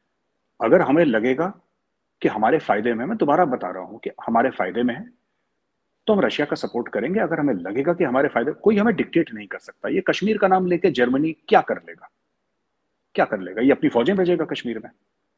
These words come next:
दूसरी चीज ताहिर साहब ने बोली कि नहीं, United नेशन Security Council उस, अ, resolution, resolution को फाड़ के India फेंक चुका है डस्टबिन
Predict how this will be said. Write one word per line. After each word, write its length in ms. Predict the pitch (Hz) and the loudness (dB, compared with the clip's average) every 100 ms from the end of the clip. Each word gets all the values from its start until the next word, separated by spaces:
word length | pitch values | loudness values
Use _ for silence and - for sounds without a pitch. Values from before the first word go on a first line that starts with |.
| _ _ _ _ 95 | _ _ _ _ -10
दूसरी 280 | 95 147 | -4 -2
चीज 220 | 160 185 175 | 0 0 2
ताहिर 200 | 147 160 | 2 4
साहब 260 | 165 156 | 2 2
ने 80 | 165 | 2
बोली 280 | 147 151 160 | 2 2 2
कि 80 | 143 | 2
नहीं, 260 | 143 147 139 - - - | 2 2 -2 -14 -16 -2
United 400 | 127 127 156 143 | 2 2 2 0
नेशन 240 | 120 113 | -2 -4
Security 400 | 147 110 120 123 | -6 -6 -6 -6
Council 340 | 165 120 - 269 | -4 -6 -4 -6
उस, 200 | 240 - | -6 -6
अ, 140 | 139 | -2
resolution, 560 | 120 110 117 135 240 214 | 0 2 0 0 0 0
resolution 420 | 143 160 175 202 | 2 2 0 0
को 80 | 220 | -2
फाड़ 440 | - - 104 139 | -4 -4 4 4
के 280 | - 104 110 240 - _ _ _ - | 4 -2 -4 -6 -12 _ _ _ -8
India 200 | 175 240 | -2 -2
फेंक 220 | - 220 | 0 -2
चुका 200 | - 240 | -2 -2
है 60 | 214 | -2
डस्टबिन 360 | 104 90 90 | -2 -8 -14